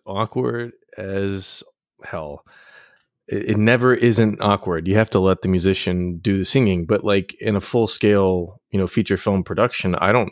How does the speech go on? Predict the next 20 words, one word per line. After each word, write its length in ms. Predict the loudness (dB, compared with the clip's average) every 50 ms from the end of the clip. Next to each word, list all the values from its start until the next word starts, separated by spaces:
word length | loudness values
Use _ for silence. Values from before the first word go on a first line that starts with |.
| -8 _
know 260 | -2 0 2 2 2
what 200 | 2 0 0 -2
the 80 | -2
right 200 | -2 0 0 2
answer 560 | 2 2 2 2 0 -2 -4 -4 -2 -2 -2 -4
is. 280 | -4 -6 -10 -12 -12 -14 _ _ -4
Um, 400 | -4 -2 -2 -2 -4 -6 -8 -10 _ _ _ _ _ _ _ _ _ _ _ _ _ _ _
I 80 | -8 -4
figured 280 | 0 2 2 2 4 2
they're 80 | 2
just 220 | 0 0 -6 -6 -2
playing 540 | 0 2 2 2 2 2 0 -2 -4 -6 _ _ _ _ _ _ _ _ _ _ _ _
pre-recorded 640 | 0 2 2 2 2 2 2 2 2 2 -2 -2
tape 280 | 0 0 2 2 2 2
right 200 | 2 2 2 4
at 200 | 2 2 2 2 0
'em, 320 | 0 -4 -6 -10 -12 -12 _
and 140 | -6 -4 -2
they, 140 | -2 -4 -6 -8 -14 _ _ _ _ _ _
it, 340 | -20 -20 -20 -10 -8 -8 -8